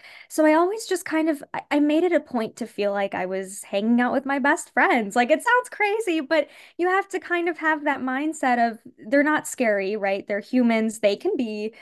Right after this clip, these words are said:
they can be, um, excited, intimidated, frustrated, just like all of us, right? So getting down to the level of we're all just humans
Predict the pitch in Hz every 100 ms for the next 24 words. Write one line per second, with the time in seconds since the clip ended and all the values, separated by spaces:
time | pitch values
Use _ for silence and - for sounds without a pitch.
0 | - - 226 233 262 247 240 226 208 196
1 | 190 196 - 208 214 220 214 190 - 277
2 | 247 247 233 - 240 262 247 226 208 247
3 | 277 269 262 220 214 208 226 - 214 214
4 | 254 240 277 247 240 - - - _ 233
5 | 285 311 359 277 254 254 254 - 247 240
6 | 226 208 226 208 208 214 214 185 185 175
7 | 185 190 - 220 220 214 - 208 196 190
8 | 190 190 190